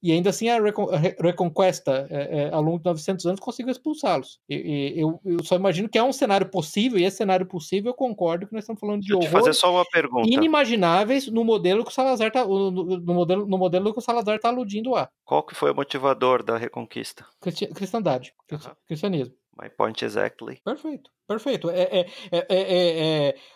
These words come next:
Speaker 1: um argumento, uma evidência em favor do seu argumento é que o Egito já foi um país amplamente cristão, um dos países mais, mais,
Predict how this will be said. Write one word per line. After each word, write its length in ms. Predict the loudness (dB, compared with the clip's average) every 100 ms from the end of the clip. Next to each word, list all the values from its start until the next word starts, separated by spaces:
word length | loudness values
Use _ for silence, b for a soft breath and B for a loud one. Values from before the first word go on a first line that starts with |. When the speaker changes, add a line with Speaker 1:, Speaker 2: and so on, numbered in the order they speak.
| B
Speaker 1:
um 320 | -10 -4 0
argumento, 580 | 0 0 0 2 0 0
uma 280 | -2 0 0
evidência 440 | 0 0 0 0
em 60 | -4
favor 420 | 0 0 2 2
do 60 | 0
seu 160 | -2
argumento 640 | -2 -2 0 2 0 0 0
é 140 | 0
que 180 | 0 0
o 140 | 2
Egito 540 | 2 2 0 0 -4 -20 _
já 120 | -4
foi 240 | 0 0 0
um 100 | 0
país 640 | 0 2 0 -4 -10 -20 _
amplamente 720 | 2 2 2 0 2 0 -4
cristão, 580 | -4 -6 -4 -2 -2 -2 -10
um 100 | -12
dos 140 | -12 -6
países 280 | -4 -2
mais, 300 | -2 -2 -2 -4 -2
mais, 240 | 0 0